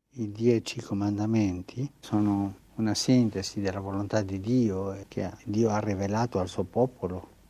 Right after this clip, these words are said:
nei primi tempi del suo pellegrinaggio verso la terra promessa.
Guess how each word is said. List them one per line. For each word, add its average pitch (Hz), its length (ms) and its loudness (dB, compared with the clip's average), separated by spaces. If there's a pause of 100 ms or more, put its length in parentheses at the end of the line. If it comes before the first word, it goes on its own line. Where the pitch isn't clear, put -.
(160)
nei 101 180 -2
primi 104 380 0
tempi 110 640 0
del 95 140 0
suo - 160 -2
pellegrinaggio 95 1000 -2
verso 90 340 -8
la 92 140 -4
terra 101 320 -4
promessa. 120 600 -6